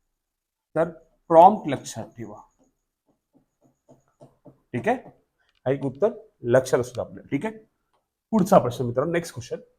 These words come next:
आयसीसीने महिला टी ट्वेंटी विश्वचषक दोन हजार चोवीस बांगलादेशातून कोणत्या देशात स्थलांतरित करण्यात आले? तर उत्तर आहे यूएई मध्ये, लक्षात ठेवा.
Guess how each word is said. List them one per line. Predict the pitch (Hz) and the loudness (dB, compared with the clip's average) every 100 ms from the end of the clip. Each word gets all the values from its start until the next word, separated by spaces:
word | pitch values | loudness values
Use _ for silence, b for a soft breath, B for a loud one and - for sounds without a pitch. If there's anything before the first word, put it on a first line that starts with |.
| _ _ _ - | _ _ _ 6
आयसीसीने | 165 190 247 254 254 | 6 6 -2 -2 0
महिला | 233 185 202 | 2 2 2
टी | 214 208 | -2 -4
ट्वेंटी | 202 196 214 - 170 135 | -6 -6 -10 -16 -12 -6
विश्वचषक | 165 233 233 240 | -4 -2 -2 -4
दोन | 247 - 170 | -8 -6 -4
हजार | 175 | -2
चोवीस | 180 190 165 | -4 -4 -4
बांगलादेशातून | 160 185 160 143 175 _ _ | -4 -4 -6 -10 -10 _ _
कोणत्या | - 185 175 | 2 2 2
देशात | 202 226 | -2 -2
स्थलांतरित | - 185 180 196 190 | 0 2 2 -2 -4
करण्यात | 175 170 | -2 -2
आले? | 196 | -4
तर | - - | -6 -2
उत्तर | 160 147 160 160 | 0 0 0 0
आहे | 170 | 0
यूएई | 135 160 220 - 131 156 - - 156 | 2 0 0 -6 -6 -6 -10 -10 -6
मध्ये, | 135 120 107 | -4 -4 -6
लक्षात | 101 95 - 101 | -10 -12 -14 -20
ठेवा. | _ _ 95 | _ _ -20